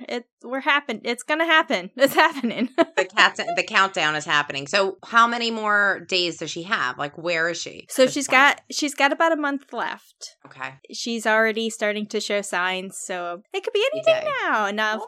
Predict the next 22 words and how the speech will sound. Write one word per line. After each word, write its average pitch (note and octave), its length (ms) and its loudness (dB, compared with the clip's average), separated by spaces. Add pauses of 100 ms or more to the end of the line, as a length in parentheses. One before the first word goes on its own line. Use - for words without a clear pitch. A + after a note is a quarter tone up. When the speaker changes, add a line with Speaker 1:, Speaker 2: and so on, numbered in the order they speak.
(120)
Speaker 2:
my A3+ 80 -4
Speaker 1:
I'll A#3 60 -6
find B3 300 -4
myself B3 540 -4
in A#3 320 -8
California C#4 540 0
at - 100 -12
some G3+ 160 -4
point - 260 -8
soon. F3+ 260 -8 (240)
Speaker 2:
They B3 80 -2
have B3 100 -6
names? A3 640 -6
Speaker 1:
Scarlet C#4 480 0
Rose. F#3 460 -4
Speaker 2:
<gasps> A#3+ 580 -12
They G#3 120 -2
know A3 220 6
they're G3+ 160 2
having F#3+ 320 4
a E3 80 -4
girl. C#3 360 0